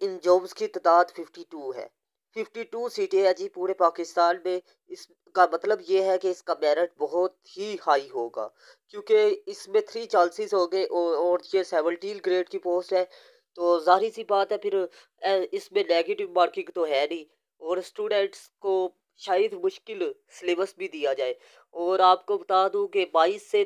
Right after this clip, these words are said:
तीस साल और पैंतीस साल के उम्मीदवार इसमें अप्लाई कर सकते हैं। और इसके अलावा बेसिक रिक्वायरमेंट जो सी है वो master with बीएड और इक्विवेलेंट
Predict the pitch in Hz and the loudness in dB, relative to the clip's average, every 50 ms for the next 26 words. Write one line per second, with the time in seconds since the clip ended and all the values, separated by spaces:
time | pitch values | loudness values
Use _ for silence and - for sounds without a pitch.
0 | 202 - 208 214 220 220 - - 208 202 202 202 196 - _ _ _ _ - 196 | -2 -6 -12 -10 -10 -6 -2 0 0 0 0 -2 -6 -12 _ _ _ _ -10 -8
1 | 202 - 202 202 - - 233 226 - - 208 185 180 180 180 170 - - _ _ | -4 0 0 0 0 -2 -8 -10 -2 2 4 6 6 4 2 -2 -6 -10 _ _
2 | _ _ _ _ _ _ _ _ _ _ _ 190 185 180 165 170 175 175 175 180 | _ _ _ _ _ _ _ _ _ _ _ -4 -4 -2 0 0 -2 0 2 4
3 | 175 175 175 175 165 - - 175 175 165 156 151 156 175 190 - 214 202 202 208 | 4 4 4 0 -4 -4 -2 0 0 0 2 0 0 0 0 0 -2 -2 -2 -4
4 | 214 - - 196 196 208 208 202 208 - _ _ _ _ _ _ _ _ _ _ | -8 -6 -4 -4 -2 -2 -2 -4 -4 -8 _ _ _ _ _ _ _ _ _ _
5 | _ _ _ _ _ _ _ _ _ _ _ _ _ _ _ _ _ _ _ _ | _ _ _ _ _ _ _ _ _ _ _ _ _ _ _ _ _ _ _ _
6 | _ _ _ _ _ _ _ _ _ - 180 196 202 208 202 202 202 - 226 214 | _ _ _ _ _ _ _ _ _ -8 -4 0 0 2 2 2 0 0 -4 -8
7 | - - - - 233 220 214 208 202 196 196 214 208 - 180 185 180 - - - | -10 -12 -2 2 4 4 6 4 4 2 4 2 2 2 0 -2 -2 -4 -10 -8
8 | - 180 185 180 _ 175 185 190 196 190 190 196 196 190 190 185 180 175 175 175 | -6 -4 -6 -4 _ 0 0 0 0 0 -2 -4 -4 -4 -4 -4 -2 -2 -4 -4
9 | - 190 185 180 180 185 175 170 175 - _ _ _ _ 175 185 196 180 175 170 | -6 -12 -10 -4 -2 0 0 0 -2 -4 _ _ _ _ -6 -4 -2 2 4 4
10 | 180 180 - - 214 190 170 - 196 233 - - 180 - - _ _ _ _ 156 | 4 2 2 -2 -4 -4 -4 -6 -8 -6 -4 -2 -4 -4 -4 _ _ _ _ -16
11 | 156 180 180 190 196 196 208 196 196 180 - _ _ _ 185 185 190 202 208 214 | -12 -6 0 2 4 4 4 2 -2 -4 -6 _ _ _ -6 -2 0 0 2 0
12 | 214 208 220 214 214 214 - - 202 214 196 196 185 180 175 - | 0 -2 -4 -4 -4 -6 -8 -8 -6 -4 -2 0 -2 -2 -2 -4